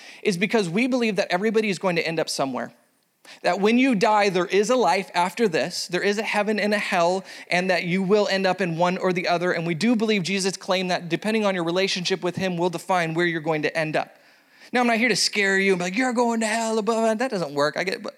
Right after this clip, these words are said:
I, I'm not gonna, I'm not gonna, I'm not gonna, you know, hellfire and brimstone. And no, we just think this is a reality. And so as we think about our friends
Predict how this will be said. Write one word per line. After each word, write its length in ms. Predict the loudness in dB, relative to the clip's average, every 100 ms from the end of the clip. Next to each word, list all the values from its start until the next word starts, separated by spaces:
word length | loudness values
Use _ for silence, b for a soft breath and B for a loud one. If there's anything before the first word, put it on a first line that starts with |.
| -6
I, 220 | -4 -4 -8 -18 -10
I'm 100 | -4
not 160 | -2 -2
gonna, 280 | 0 0 0
I'm 80 | -2
not 140 | -2
gonna, 180 | -2 -4 -8 -20 -20 B B B
I'm 60 |
not 140 | -4 0
gonna, 180 | 0 0
you 200 | -2 -4
know, 100 | -2
hellfire 420 | 0 2 2 0
and 80 | 0
brimstone. 540 | -2 -2 -4 -2 -2
And 140 | -4 -8 B B
no, 240 | 0 0 0
we 100 | 0
just 160 | 0 0
think 160 | 0
this 140 | 0 -2
is 120 | -2
a 60 | -2
reality. 540 | -2 -2 -4 -6 -10 _ b b b b b b
And 100 | -2
so 120 | 2 4
as 120 | 4
we 320 | 4 2 2 B B B
think 300 | -2 0 2
about 260 | 2 4
our 120 | 4 2
friends 640 | 2 0 2 0 -4 -8